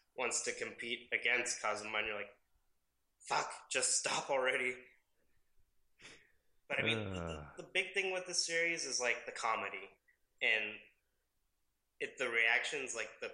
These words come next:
Speaker 1: judges get, like, eating the bread. I mean, there's one instance where, like, the bread was so good that, and they break the fourth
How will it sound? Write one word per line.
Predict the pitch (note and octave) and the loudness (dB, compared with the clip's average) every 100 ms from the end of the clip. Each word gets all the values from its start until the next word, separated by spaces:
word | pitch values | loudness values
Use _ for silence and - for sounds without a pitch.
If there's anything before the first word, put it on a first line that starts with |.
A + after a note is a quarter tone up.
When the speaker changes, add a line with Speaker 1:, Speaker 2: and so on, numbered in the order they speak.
| - | -8
Speaker 1:
judges | - A#2 A#2 A#2 - | -2 0 0 -2 -2
get, | A2+ A2+ | 2 2
like, | A2 A2+ - | 0 -4 -4
eating | A#2 A2 A2 G#2 | -4 -4 -8 -12
the | - | -16
bread. | - G#2+ G2+ G2 - - _ - - | -4 0 0 0 -8 -18 _ -20 -8
I | |
mean, | A2+ | -4
there's | A2 A2 A2+ | -4 -4 -2
one | A2+ A2+ | 0 0
instance | A2+ A2+ - A#2 - | 0 0 -2 -2 -2
where, | A2 G#2+ | -2 0
like, | G#2 - - | -2 -4 -6
the | |
bread | A#2 A#2+ A2+ | -2 0 2
was | A2+ | 2
so | - A#2 A2 A2 | 2 2 2 0
good | A#2+ A2+ A2 G#2+ - _ _ _ _ _ _ _ | 2 4 2 0 -10 _ _ _ _ _ _ _
that, | A2+ G2+ G2 - - - _ _ _ _ - | 0 2 2 -2 -8 -18 _ _ _ _ -2
and | B2 | 2
they | A#2 A#2 | 2 2
break | B2+ - | 0 -2
the | |
fourth | - A#2 A2+ | -8 -4 -4